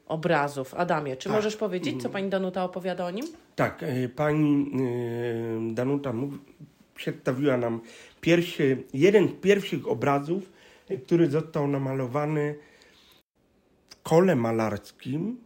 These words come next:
Speaker 2: które powstało dzięki inicjatywie pani Danuty Gierguń. W którym roku to było koło malarskie?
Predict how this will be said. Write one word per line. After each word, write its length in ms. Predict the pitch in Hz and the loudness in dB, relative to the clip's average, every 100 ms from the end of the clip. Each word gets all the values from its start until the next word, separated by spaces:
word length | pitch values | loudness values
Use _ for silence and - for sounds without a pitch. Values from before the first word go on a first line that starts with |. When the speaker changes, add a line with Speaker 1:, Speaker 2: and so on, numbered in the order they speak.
| _ _ _ _ _ | _ _ _ _ _
Speaker 2:
które 200 | - 131 | -4 -2
powstało 840 | - 131 - 139 147 139 123 113 120 - - - | -4 -6 -8 -4 0 2 2 0 -6 -14 -20 -14
dzięki 480 | 113 131 151 147 143 | -4 0 0 0 0
inicjatywie 840 | 131 127 123 123 - 135 123 110 135 - | 0 0 -2 -6 -6 -4 -4 -4 -8 -14
pani 240 | - 120 117 | -8 -6 -4
Danuty 500 | 117 123 120 113 107 104 | -4 -6 -6 -8 -8 -6
Gierguń. 500 | 120 113 127 151 185 - - - _ _ _ _ _ _ | -8 -6 -6 -6 -8 -14 -20 -20 _ _ _ _ _ _
W 20 | |
którym 380 | - 277 135 107 | -2 -2 0 -4
roku 400 | 104 98 - 117 - _ _ - | -6 -8 -12 -16 -16 _ _ -16
to 100 | 117 | -14
było 280 | 117 117 131 - | -12 -12 -14 -20
koło 320 | - 143 123 117 | -10 -8 -6 -8
malarskie? 760 | 113 113 113 - _ - - | -10 -10 -10 -14 _ -16 -16